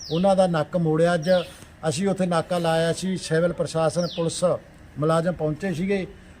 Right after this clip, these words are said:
ਉੱਥੇ ਕਿਸਾਨਾਂ ਦਾ, ਜਥੇਬੰਦੀ ਦਾ ਰੋਹ ਦੇਖ ਕੇ, ਜਿਹੜੇ ਪ੍ਰਸ਼ਾਸਨ ਬਾਰ-ਬਾਰ ਕਹਿੰਦਾ ਸੀ, "ਅਸੀਂ ਘੰਟੇ ਤੱਕ ਆ ਰਹੇ ਹਾਂ, ਕਿਵੇਂ ਵਿਰੋਧ ਕਰੋਗੇ?"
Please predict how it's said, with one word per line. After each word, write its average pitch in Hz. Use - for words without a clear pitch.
ਉੱਥੇ 190
ਕਿਸਾਨਾਂ 170
ਦਾ, 185
ਜਥੇਬੰਦੀ 165
ਦਾ 180
ਰੋਹ 170
ਦੇਖ 180
ਕੇ, 151
ਜਿਹੜੇ 208
ਪ੍ਰਸ਼ਾਸਨ 175
ਬਾਰ-ਬਾਰ 165
ਕਹਿੰਦਾ 175
ਸੀ, 170
"ਅਸੀਂ 160
ਘੰਟੇ 165
ਤੱਕ 165
ਆ 160
ਰਹੇ 160
ਹਾਂ, 165
ਕਿਵੇਂ 180
ਵਿਰੋਧ 190
ਕਰੋਗੇ?" 185